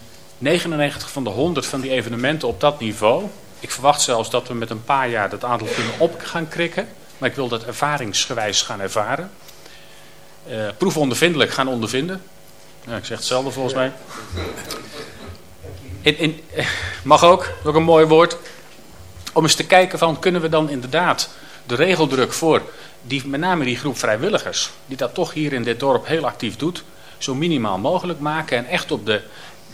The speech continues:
datgene gaan sturen waar het werkelijk om gaat. En dat is het gevaarsaspect, want heel veel evenementen, dat gaat hier betrekkelijk zonder gevaar. Tenzij we in een weekend een cluster van te veel evenementen hebben. Want we hebben nou eenmaal een beperkte politiecapaciteit.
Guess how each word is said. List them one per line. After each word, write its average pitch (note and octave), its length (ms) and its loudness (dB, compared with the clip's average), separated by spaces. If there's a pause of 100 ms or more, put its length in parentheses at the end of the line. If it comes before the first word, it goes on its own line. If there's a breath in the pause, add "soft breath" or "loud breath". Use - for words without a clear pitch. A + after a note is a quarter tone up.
(160)
datgene E3+ 480 0
gaan C#3 180 0
sturen F3 480 2
waar C#3+ 120 0
het C3 100 -4
werkelijk C3 360 2
om A2+ 120 -8
gaat. F#3 320 -6
En A#2 80 -10
dat C#3 100 -2
is - 60 -2
het - 80 -6
gevaarsaspect, - 920 0
want D#3 160 -4
heel A3 200 0
veel D#3+ 120 -6
evenementen, C#3+ 640 -2 (400 loud breath)
dat - 140 -6
gaat E3 200 -6
hier D3 100 -4
betrekkelijk B2 440 -2
zonder A#2+ 280 -2
gevaar. C3+ 400 -2 (380 loud breath)
Tenzij G3 440 4
we F3 60 2
in F3 100 4
een E3 100 2
weekend D#3+ 340 2
een D#3+ 160 -8
cluster - 500 0
van B2 160 -6
te A#2+ 120 -12
veel D#3+ 220 2
evenementen G2 600 -2
hebben. C3 260 0 (460 loud breath)
Want D#3 120 -6
we D3 60 0
hebben F3 180 4
nou B2 140 0
eenmaal C3+ 260 2
een C3+ 80 -2
beperkte C3 440 0
politiecapaciteit. - 1000 -4